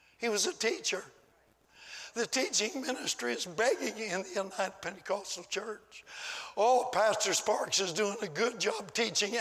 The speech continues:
and preaching. Don't you think? I do. He's brought us some excellent messages,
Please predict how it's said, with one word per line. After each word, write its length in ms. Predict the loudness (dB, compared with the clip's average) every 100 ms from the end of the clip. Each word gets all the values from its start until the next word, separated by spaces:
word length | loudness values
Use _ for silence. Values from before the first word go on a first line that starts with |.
| -2
and 160 | -4 -4
preaching. 480 | -4 -4 -4 -6 -8 -16 _ _ -20 -20 -20 -20 -20 -20 -20 -20 -20 _ _ _ 0
Don't 260 | 0 2 2
you 80 |
think? 340 | 2 0 -2 -8 -18 -20 _ -20 -20 -18 -16 -14 -16 -10 -4
I 380 | -2 0 0 -2
do. 320 | -6 -6 -10 -12 -20 _ _ _ _ _ _ _ _ _ _ _ _ _ _ _ _ -2
He's 180 | 0 2
brought 300 | 2 2 2
us 140 | 2
some 220 | 2 2
excellent 680 | -2 -2 0 0 0 -2 -4
messages, 840 | -6 -2 0 -2 -4 -8 -8 -16